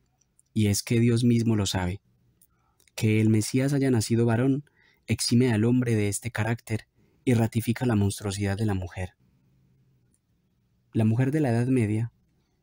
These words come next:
es una mujer cargada de sexualidad, hipersexualizada. Según el Maleus, desde la caída, la pasión sexual de la mujer es insaciable. La capacidad de resistencia sexual de la mujer es para los inquisidores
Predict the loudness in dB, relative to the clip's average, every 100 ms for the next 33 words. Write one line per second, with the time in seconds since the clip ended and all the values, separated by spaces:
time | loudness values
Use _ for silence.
0 | _ -2 2 2 2 2 2 2 0 -2
1 | -4 0 0 2 0 -4 -4 -4 -2 -2
2 | -2 -4 _ _ _ _ -6 -4 -2 -2
3 | -4 -4 -2 -2 -2 -2 -4 -10 _ _
4 | _ _ _ _ _ -2 2 4 4 4
5 | 4 2 0 -4 -14 _ _ _ _ -2
6 | 0 2 2 2 0 0 0 2 0 -4
7 | _ _ -8 -4 -2 0 0 0 -2 -2
8 | 0 2 0 0 -2 0 0 0 -4 -2
9 | -4 -6 -8 _ _ _ _ _ _ _
10 | _ _ _ -4 -2 -2 0 0 0 0
11 | -2 -2 -2 0 0 0 -4 -2 -2 0
12 | 0 0 -2 -2 -2 -2 0 0 0 -2
13 | -2 -6 -4 -2 0 0 -2 -6